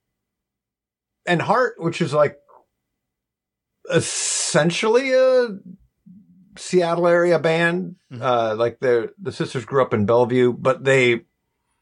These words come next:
Speaker 1: they went up to Vancouver to record and make it, like, I think because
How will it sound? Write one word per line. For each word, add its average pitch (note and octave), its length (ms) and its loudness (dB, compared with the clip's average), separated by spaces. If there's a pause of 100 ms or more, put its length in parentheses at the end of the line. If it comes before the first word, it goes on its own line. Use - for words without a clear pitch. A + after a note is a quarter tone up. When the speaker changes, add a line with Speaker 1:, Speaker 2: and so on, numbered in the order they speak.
(1400)
Speaker 1:
they C#3+ 140 2
went D3 240 2
up C#3 140 -6
to B2 100 -6
Vancouver B2+ 840 0
to A#2 160 -6
record B2 560 0
and A#2 100 -2
make A#2 240 0
it, A#2 100 -2
like, A2 200 0
I G#2 40 0
think G#2 220 -4
because G2 340 -6